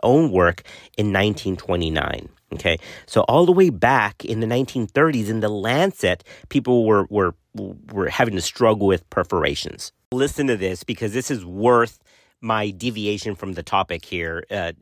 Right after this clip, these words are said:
just as a learning point, all right? Wh-, when these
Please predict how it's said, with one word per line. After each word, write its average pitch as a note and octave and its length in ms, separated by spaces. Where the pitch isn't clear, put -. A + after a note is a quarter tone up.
just G#2+ 320
as G2 120
a F#2+ 80
learning F#2 400
point, - 320
all F2 60
right? F2+ 200
Wh-, A#2+ 180
when A#2+ 200
these C#3+ 320